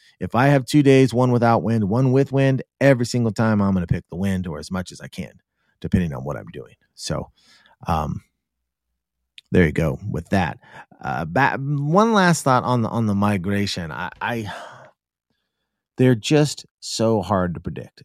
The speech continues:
And I think there are so many variables involved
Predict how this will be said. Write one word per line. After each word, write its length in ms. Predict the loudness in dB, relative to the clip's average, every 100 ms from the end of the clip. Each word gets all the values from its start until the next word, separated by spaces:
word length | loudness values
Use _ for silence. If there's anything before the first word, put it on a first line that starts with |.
| -8
And 80 | -8
I 60 |
think 300 | -4 -4 0
there 180 | 0 0
are 100 | -2
so 580 | -6 -6 0 2 2 2
many 280 | 0 -2 -2
variables 680 | -2 -2 -2 -4 -4 -4
involved 680 | -4 -4 -4 -2 -2 -4 -8